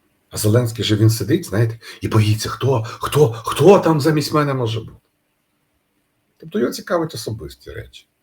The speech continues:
а не національний інтерес. Тому якщо, якщо ми говоримо про перспективу, то перспектива вона така. Е, ці, це ліжко пересувництво ні до чого доброго не призведе, нічого там в країні не поміняється.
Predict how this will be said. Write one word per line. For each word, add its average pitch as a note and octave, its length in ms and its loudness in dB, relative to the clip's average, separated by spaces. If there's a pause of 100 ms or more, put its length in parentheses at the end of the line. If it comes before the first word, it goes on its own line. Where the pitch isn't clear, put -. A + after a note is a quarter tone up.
(180)
а - 100 -16
не D#2 360 -10 (880)
національний C#2+ 600 -10
інтерес. - 500 -18 (1500)
Тому A2 140 0
якщо, - 280 -4
якщо B2 320 -2
ми B2+ 80 0
говоримо G#2 460 2
про F2 240 -4
перспективу, - 580 -6
то A2+ 120 -12
перспектива A#2 520 -8
вона A2 220 -6
така. - 400 -14 (580)
Е, D#2+ 180 -12
ці, A#2 460 -4
це - 160 -2
ліжко A2+ 360 -2
пересувництво F#2+ 800 -6
ні E2+ 120 -10
до F2 120 -10
чого C#2+ 260 -10
доброго D2 440 -8
не C3+ 120 -2
призведе, A#2 540 -8
нічого A#2+ 400 -2
там G2 200 -4
в - 60 -16
країні E2+ 400 -8
не G#2+ 200 0
поміняється. A#2 760 -6